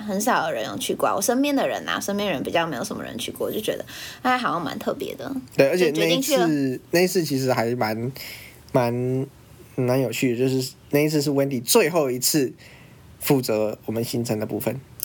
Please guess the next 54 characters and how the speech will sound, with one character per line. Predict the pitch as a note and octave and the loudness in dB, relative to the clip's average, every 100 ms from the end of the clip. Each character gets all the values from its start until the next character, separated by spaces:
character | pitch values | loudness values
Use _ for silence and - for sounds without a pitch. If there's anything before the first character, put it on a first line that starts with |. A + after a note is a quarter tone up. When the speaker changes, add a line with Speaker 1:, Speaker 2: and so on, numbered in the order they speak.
| - | -2
Speaker 1:
啊？ | D4+ G4+ D5+ - - | 2 2 0 -6 2
Speaker 2:
Wendy | C4+ D4+ G#3+ | 4 4 4
有 | C3+ B2 | 2 2
负-， | C#3 | 0
两 | C#3 B2 - | 2 2 4
次 | F#3+ | 2
负 | E3+ | 2
责， | C#3 A#2 | 0 2
就 | C#3+ | 2
是 | D#3 C#3 - - - - - - - - | 2 -2 -4 -20 -20 -20 -20 -20 0 4
欧 | D3+ | 4
洲， | C#3+ C#3 - | 4 0 4
呃， | D3 | 2
不， | C#3+ D3+ | 2 2
就 | F3+ | 2
是 | F3+ | 2
日 | A3 | 2
本 | E3 A#2 | 2 0
那 | A#2 | -2
一 | |
次， | A#2+ D3 C#3+ - - | 0 -2 -4 -16 -2
然 | D3 | 2
后 | D3 | 4
第 | D#3+ | 4
二 | D3+ | 4
次 | C#3+ | 4
就 | C3+ | 2
是 | C3+ C3 B2+ A#2 A#2+ - - - - - - E3 F#3 | 2 2 2 0 -6 -12 -20 -20 -20 -20 -8 -8 0
秘 | D3+ | 2
鲁， | B2+ A#2 - - - - - - - | 2 -2 -8 -20 -20 -20 -20 -16 -2
你 | D4 | 4
记 | - | 4
得 | D#4 | 6
吧？ | C#4+ | 4
Speaker 1:
我 | - | 4
后 | |
来 | D4 A#3+ A#3+ C4 | 4 4 2 0
没 | C4 E4 | 0 4
有 | F4+ A3+ | 4 4
再 | C#4+ | 2
负 | D#4 A4+ E4 | 0 0 2
责 | B3 | 2
任 | D4 F4+ | 2 2
何 | D4 | 2
的 | A3+ | 2
行 | A#3 A3 A3+ | 0 0 0
程 | A#3+ A#3 | 0 2
过 | C#4+ | 4
了 | C#4 | 6
吗？ | |
Speaker 2:
你 | C4+ | 6
后 | A3 | 6
来 | - C#3+ | 4 2
就， | F3 | 0